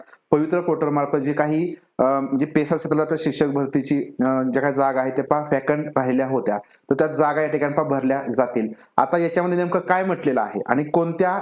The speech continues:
निकषानुसार, कोणत्या नियमानुसार आता या जागा पहा भरल्या जातील, तर हे या ठिकाणी आपण या व्हिडिओमध्ये, अ, थोडंसं समजून घेऊया, ज्याच्यामुळे बऱ्याच जणांच्या मनामध्ये काही कन्फ्युजन आहे तर ते दूर होईल. तर बघा या ठिकाणी तुम्ही बघू शकता की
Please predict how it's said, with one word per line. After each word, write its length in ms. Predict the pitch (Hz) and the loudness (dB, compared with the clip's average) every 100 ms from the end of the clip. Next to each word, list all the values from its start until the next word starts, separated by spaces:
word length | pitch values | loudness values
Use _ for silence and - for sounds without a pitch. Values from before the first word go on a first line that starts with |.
| 147 | -2
निकषानुसार, 760 | 147 156 156 160 143 143 139 | 0 0 0 0 0 0 -2
कोणत्या 480 | - 151 143 156 160 160 - _ - | -2 -2 0 0 -2 -6 -18 _ 0
नियमानुसार 720 | 151 165 180 180 165 165 165 | 2 2 0 0 -2 0 0
आता 140 | 147 160 | 0 0
या 100 | 156 | 2
जागा 220 | 151 143 | 2 0
पहा 160 | 143 147 | 0 -2
भरल्या 320 | 139 135 139 123 | 0 0 0 -2
जातील, 420 | 110 135 - 139 139 - _ | 0 0 2 -2 -2 -16 _
तर 60 | 139 | -2
हे 280 | 135 165 165 | 2 0 2
या 80 | 139 | 0
ठिकाणी 280 | 143 139 135 | 0 0 0
आपण 340 | 131 139 135 131 | 0 0 -2 0
या 200 | 135 143 | 0 0
व्हिडिओमध्ये, 680 | 143 127 135 131 139 - 127 | 0 -2 0 0 -2 0 -2
अ, 40 | 131 | 0
थोडंसं 220 | 131 131 | -2 -2
समजून 380 | 135 135 135 143 | 0 0 2 0
घेऊया, 200 | 135 139 | 0 0
ज्याच्यामुळे 360 | 135 143 139 | 0 0 0
बऱ्याच 220 | 135 143 139 | 0 0 0
जणांच्या 280 | 143 147 | -2 0
मनामध्ये 340 | 139 135 131 131 | 0 0 0 0
काही 140 | 139 | -2
कन्फ्युजन 440 | 139 131 135 139 143 | -2 -2 0 0 -2
आहे 200 | 113 131 | -2 -2
तर 360 | - - - 135 | -4 -14 -4 -4
ते 180 | 135 175 | 0 0
दूर 220 | 180 175 | 2 0
होईल. 240 | 127 113 - - _ - | 0 -4 -6 -20 _ 0
तर 80 | 185 | 0
बघा 160 | 185 | 2
या 60 | 196 | 0
ठिकाणी 280 | 185 185 185 | 0 -2 -2
तुम्ही 200 | 175 175 | 0 0
बघू 240 | 170 170 | 0 0
शकता 340 | 175 156 - 170 - - _ - | 0 -2 0 -2 -2 -14 _ -4
की 240 | 175 190 | -2 -2